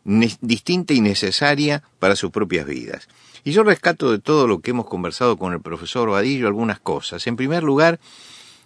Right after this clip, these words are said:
el hecho de que la música fúnebre,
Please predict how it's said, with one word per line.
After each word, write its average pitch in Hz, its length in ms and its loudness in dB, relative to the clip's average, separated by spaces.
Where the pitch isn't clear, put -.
el 143 160 6
hecho 151 280 2
de 117 140 2
que 113 340 2
la 127 180 6
música 143 640 2
fúnebre, 98 720 4